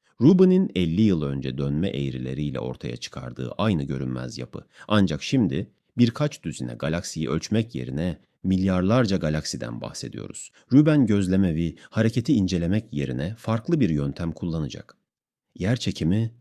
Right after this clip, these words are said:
merceği. İşte nasıl çalışıyor. Uzak bir galaksiden gelen ışık, bir galaksi kümesi veya devasa bir karanlık madde kütlesi gibi devasa bir nesnenin yanından geçtiğinde,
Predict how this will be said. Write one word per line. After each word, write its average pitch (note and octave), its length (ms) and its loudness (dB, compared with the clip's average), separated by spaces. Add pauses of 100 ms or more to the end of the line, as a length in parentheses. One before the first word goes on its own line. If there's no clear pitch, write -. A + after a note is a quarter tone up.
(120)
merceği. D#2 680 -2 (600)
İşte C3+ 540 -2 (200)
nasıl - 260 2
çalışıyor. - 640 -8 (680)
Uzak G#2 340 0
bir E2 180 0
galaksiden D2 640 -2
gelen A#1+ 320 -8 (140)
ışık, - 520 -6 (160)
bir F2+ 160 2
galaksi D#2 460 -2
kümesi F2+ 560 -6 (200)
veya D#2+ 280 0
devasa E2 600 -2
bir D2+ 160 -2
karanlık D#2 480 -4
madde D2 400 -2
kütlesi - 460 -8
gibi D#2 340 -4 (280)
devasa B2 600 0
bir F#2 200 0
nesnenin D#2 480 -2
yanından C#2 500 -6
geçtiğinde, C2 720 -8